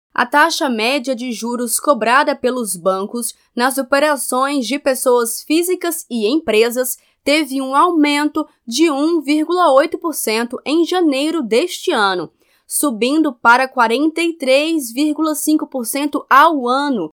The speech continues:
informou o Banco Central. Outras taxas também são alarmantes.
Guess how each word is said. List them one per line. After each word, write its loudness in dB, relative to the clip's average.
informou 2
o -2
Banco 0
Central. 0
Outras 0
taxas 2
também 0
são 0
alarmantes. 0